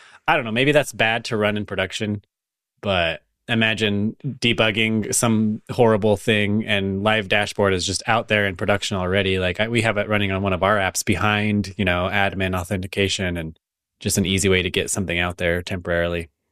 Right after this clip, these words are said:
I have to look into it and see if it's, if it's production friendly or if it's just gonna nuke your whole instance.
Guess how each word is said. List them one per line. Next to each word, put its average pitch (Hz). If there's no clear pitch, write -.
I 143
have 139
to 135
look 117
into 107
it 104
and 98
see 104
if 92
it's, -
if 110
it's -
production 87
friendly 85
or 85
if 85
it's 90
just 85
gonna 82
nuke 87
your 87
whole 87
instance. 92